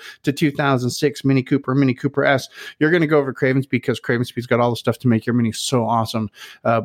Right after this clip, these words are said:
the pulley for the S, the short shift kit. Oh, the short shift kit. Oh, it's so choice. Honestly, every Mini that I've ever owned, I've wanted to have that short shift kit, and I still don't have it, and I really want it.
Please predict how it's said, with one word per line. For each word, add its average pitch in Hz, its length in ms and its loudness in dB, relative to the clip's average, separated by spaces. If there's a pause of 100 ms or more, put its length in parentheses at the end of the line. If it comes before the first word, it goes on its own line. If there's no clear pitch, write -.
the 113 340 -2 (120)
pulley 175 260 2
for 147 160 0
the 131 180 0
S, 135 380 0 (300)
the - 100 2
short 165 380 2
shift 151 340 2
kit. 143 360 2
Oh, 117 260 0
the 101 60 -10
short 117 280 -2
shift - 300 -4
kit. 110 300 -4 (320)
Oh, - 300 -12 (100)
it's - 120 -10
so - 320 -6
choice. - 680 -4 (420)
Honestly, 139 400 2
every 120 200 2
Mini 117 240 4
that 113 120 4
I've 110 200 2
ever 117 180 2
owned, 113 240 2
I've 104 120 0
wanted 107 260 2
to 110 60 -2
have 104 180 -2
that 110 120 -4
short 107 220 -4
shift - 220 -4
kit, 117 180 -4
and 107 80 -4
I - 20 -6
still 120 220 0
don't 113 160 0
have 107 200 -4
it, 98 40 -12
and 110 100 -6
I 104 80 -2
really 110 280 2
want 113 240 2
it. - 80 -8